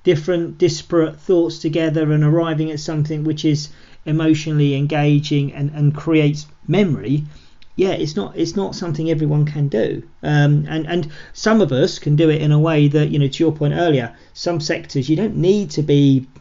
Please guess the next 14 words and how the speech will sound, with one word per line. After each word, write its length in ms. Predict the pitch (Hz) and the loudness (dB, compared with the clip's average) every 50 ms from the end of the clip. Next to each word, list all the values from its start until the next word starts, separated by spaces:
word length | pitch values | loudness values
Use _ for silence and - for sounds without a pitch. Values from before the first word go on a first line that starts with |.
| - - _ _ _ - | -20 -20 _ _ _ -8
out 280 | 180 175 170 170 151 147 | -6 -6 -6 -6 -6 -4
there 260 | 147 143 139 135 131 | -4 -2 -2 0 0
and 100 | 131 135 | 0 0
doing 280 | 139 156 147 143 143 143 | 2 2 2 4 2 2
things 300 | - 147 143 135 135 - | 0 0 0 0 0 -2
in 180 | 143 139 139 139 | -2 -2 -2 -4
just, 220 | - 143 - - - - | -6 -10 -10 -10 -12 -6
you 120 | 165 151 | -2 -2
know, 180 | 135 127 127 - | 0 0 -2 -4
a 80 | 139 139 | -4 -6
very, 300 | 127 143 160 156 151 143 | -4 0 2 4 4 2
very 480 | 131 147 139 139 135 135 131 135 131 - - - - - - - _ - | 2 2 0 2 2 2 2 2 0 -2 -10 -20 -20 -20 -20 -20 _ -2
distinctive 540 | - 151 147 - 156 151 147 - - 143 - | -2 0 0 2 0 0 0 0 -2 -2 0
way. 440 | 160 175 160 127 120 127 143 147 | 0 0 0 -2 -2 -2 -4 -6